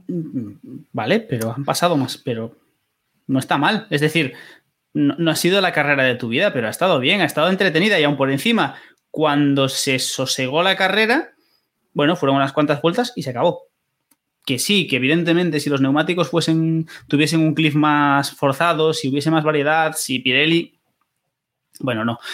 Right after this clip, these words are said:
si Bridgestone, Michelin o alguien competente hiciese unos neumáticos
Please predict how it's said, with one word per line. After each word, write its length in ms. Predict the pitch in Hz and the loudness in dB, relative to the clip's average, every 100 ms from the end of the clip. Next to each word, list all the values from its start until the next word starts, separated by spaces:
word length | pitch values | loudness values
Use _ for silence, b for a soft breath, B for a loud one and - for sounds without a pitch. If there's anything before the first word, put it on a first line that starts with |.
| - | -4
si 140 | 151 | 0
Bridgestone, 420 | 156 214 214 175 | 2 0 2 0
Michelin 440 | 170 151 147 196 160 | 0 0 0 2 2
o 60 | |
alguien 220 | 143 165 160 | 2 2 2
competente 520 | 160 139 175 175 139 | 2 2 2 2 0
hiciese 320 | 127 143 151 | 0 0 2
unos 160 | 151 151 | 2 2
neumáticos 760 | 143 160 151 139 139 139 | 2 2 0 -2 -2 -4